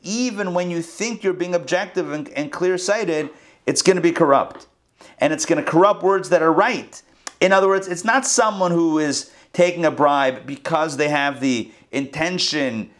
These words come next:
to throw the case in a negative way, to, to, to, to do false, uh, judgment. They, they're gonna tell themselves, this is how the Talmud understands it. A per-, the judge is gonna tell themselves, "Look,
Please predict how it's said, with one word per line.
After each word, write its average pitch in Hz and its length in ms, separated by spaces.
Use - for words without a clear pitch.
to 156 220
throw 151 340
the 143 100
case 135 400
in 127 100
a 117 60
negative 110 360
way, 101 140
to, 98 220
to, - 260
to, 110 340
to - 160
do 131 200
false, 131 640
uh, 110 240
judgment. 98 560
They, 165 180
they're 190 360
gonna 214 100
tell 196 240
themselves, 92 640
this 160 160
is 170 100
how 156 120
the 131 60
Talmud 123 300
understands 95 460
it. - 120
A - 80
per-, 180 280
the 147 100
judge 185 280
is 190 120
gonna 175 100
tell 165 120
themselves, 113 420
"Look, - 260